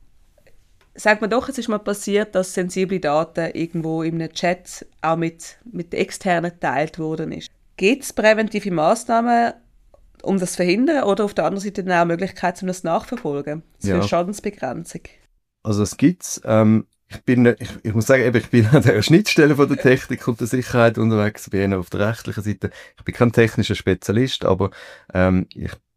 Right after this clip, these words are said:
Speaker 2: weiss, dass es, ähm, sehr grosse Möglichkeiten gibt zur Nachverfolgung von der, von der Daten und von den Informationen, äh, gewährleisten. Ähm, da hat's auch, äh, Entwicklungen gegeben, also m-,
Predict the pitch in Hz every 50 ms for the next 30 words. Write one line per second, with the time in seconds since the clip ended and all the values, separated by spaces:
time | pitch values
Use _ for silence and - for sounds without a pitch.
0 | _ - - 87 82 82 82 85 117 110 - - 101 - 101 90 - - - -
1 | 92 87 87 85 90 85 - - - - - - 101 98 92 92 92 - - _
2 | _ _ _ _ _ _ _ - - - - - - - 107 107 120 123 - 120
3 | 110 107 107 110 117 107 - - 110 104 98 - 110 - 101 - - - - -
4 | 110 98 98 113 113 - - 107 - 110 101 98 95 - 92 - - - - 101
5 | - 95 95 87 - _ - - - - _ _ _ - - - 95 90 - 95
6 | 92 - - - - 110 110 - _ - 101 101 - - - 95 90 - 98 92
7 | 95 95 90 - - 95 90 - - 104 104 107 113 110 107 107 - - - 101
8 | 101 98 101 101 95 - _ - 101 101 98 101 101 98 90 90 101 101 - -
9 | 104 98 - - - - - - _ _ - - 92 90 92 90 - 90 87 95
10 | 92 - - - - - - - - - 73 76 85 92 90 90 95 98 95 98
11 | 95 92 95 92 - 107 101 - 131 127 - - - 147 131 131 - - 120 117
12 | 117 120 120 - - 104 92 92 92 - 110 98 98 -